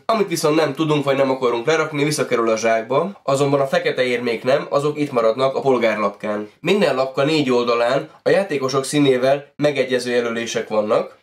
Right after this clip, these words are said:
és a lapkákhoz rakott pénzérmékről onnan fogjuk tudni, hogy kihez tartoznak, hogy a játékosok mindig a saját színű jelölésükhöz helyezik az érméiket. Megkülönböztetünk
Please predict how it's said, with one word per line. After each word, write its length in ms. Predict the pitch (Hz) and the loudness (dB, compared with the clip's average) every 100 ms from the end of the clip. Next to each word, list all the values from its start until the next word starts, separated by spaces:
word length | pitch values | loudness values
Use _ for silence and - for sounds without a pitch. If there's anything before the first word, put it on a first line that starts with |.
| _ | _
és 100 | 139 | -2
a 60 | 147 | 0
lapkákhoz 480 | 226 - - 143 131 | 0 0 -2 -2 -4
rakott 280 | 139 139 | -2 -2
pénzérmékről 680 | 147 147 131 127 127 123 131 | 2 2 4 2 2 0 0
onnan 340 | 139 175 165 - | 2 2 0 0
fogjuk 280 | 127 123 | -2 -2
tudni, 520 | - 117 113 117 135 - | -4 -4 0 0 -2 -4
hogy 140 | 120 | -10
kihez 320 | 117 139 117 - | -2 0 0 2
tartoznak, 760 | 113 113 117 110 113 139 - - | 0 2 -2 -2 0 0 -2 -4
hogy 120 | 127 | 2
a 40 | |
játékosok 600 | 123 123 147 156 165 160 | 2 0 -2 0 0 0
mindig 340 | 165 151 143 - | 0 2 2 0
a 80 | |
saját 320 | - - - - | 0 0 0 0
színű 180 | 131 | 0
jelölésükhöz 760 | 120 123 113 120 131 127 131 127 | 2 0 0 -2 -4 -2 -4 0
helyezik 420 | 120 110 123 135 | 0 2 0 -2
az 140 | 123 | -4
érméiket. 800 | - 135 117 113 107 101 101 - - | 0 0 0 -2 -2 -4 -6 -4 -2
Megkülönböztetünk 960 | 185 - 180 123 123 127 - 131 139 | -2 0 -2 -2 -2 -2 -2 -2 -4